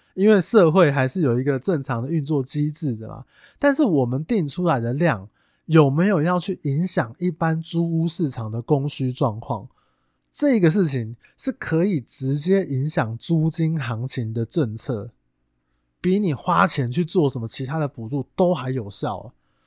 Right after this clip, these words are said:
这些量代表什么意义？如果今天还是维持像前几年一样，这些无屋族、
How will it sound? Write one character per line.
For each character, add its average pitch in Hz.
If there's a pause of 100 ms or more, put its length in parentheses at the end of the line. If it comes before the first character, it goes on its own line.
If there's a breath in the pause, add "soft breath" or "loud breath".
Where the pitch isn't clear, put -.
(120)
这 240
些 285
量 254
代 185
表 127
什 120
么 107
意 139
义？ 120 (1040)
如 240
果 214 (300 soft breath)
今 226
天 269
还 214
是 208
维 156
持 147
像 185
前 127
几 139
年 104
一 107
样， 123
这 170
些 202
无 151
屋 175
族、 113